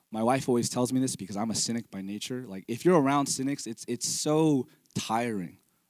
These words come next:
right? Because they're, they play devil's advocate. You're like, "Oh, man, I got a job." And they're like, "Oh, you, hey, there's a lot of, there's a lot of layoffs going on, right?"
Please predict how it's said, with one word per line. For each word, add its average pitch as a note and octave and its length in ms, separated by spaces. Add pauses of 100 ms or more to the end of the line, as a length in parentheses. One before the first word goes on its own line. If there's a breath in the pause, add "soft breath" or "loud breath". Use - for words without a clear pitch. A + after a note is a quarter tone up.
right? A2+ 240 (460)
Because A#2 220
they're, D#3+ 180
they D3 220
play D#3 240
devil's C#3 340
advocate. B2+ 400
You're B2+ 160
like, A#2+ 140
"Oh, C#3 160
man, G#3+ 260 (300 loud breath)
I G#2 80
got A#2+ 180
a C#3 60
job." F3 320
And C3 80
they're A#2+ 120
like, F#2 140
"Oh, G2 120
you, G2 180 (100)
hey, B2 220
there's G2+ 180
a G2+ 40
lot A#2 160
of, A#2 180
there's G2 140
a G#2 40
lot A#2 140
of A#2 100 (140)
layoffs B2+ 360
going A2+ 220
on, A2 160
right?" A2+ 220